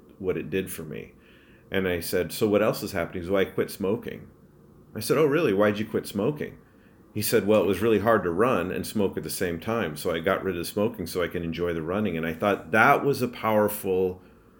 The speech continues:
example that, that we, he didn't know we were trying, we weren't even trying to accomplish that, but it really opened my eyes to a bigger picture that if you create a sense of hope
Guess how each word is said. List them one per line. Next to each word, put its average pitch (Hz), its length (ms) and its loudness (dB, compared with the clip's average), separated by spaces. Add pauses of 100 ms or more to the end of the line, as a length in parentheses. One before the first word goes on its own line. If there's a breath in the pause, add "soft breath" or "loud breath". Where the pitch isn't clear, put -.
(320 soft breath)
example 98 640 0
that, 82 240 -2 (200)
that 92 380 -4
we, 98 340 -4
he - 300 -2
didn't 123 260 0
know 104 240 4
we 101 160 2
were 92 60 0
trying, 95 360 -6 (840 loud breath)
we 131 140 4
weren't 156 160 10
even 123 140 4
trying 117 360 2
to 104 120 6
accomplish 104 560 -2
that, 80 400 -10
but 104 100 0
it 92 60 -2
really 127 420 6
opened 120 340 2
my 95 160 2
eyes 107 400 0
to - 140 0
a 92 60 2
bigger 92 260 2
picture 110 340 -2
that 90 140 0
if - 80 -10
you 156 140 0
create 156 280 -2
a 107 60 2
sense 110 300 -2
of 90 100 -4
hope 87 340 -2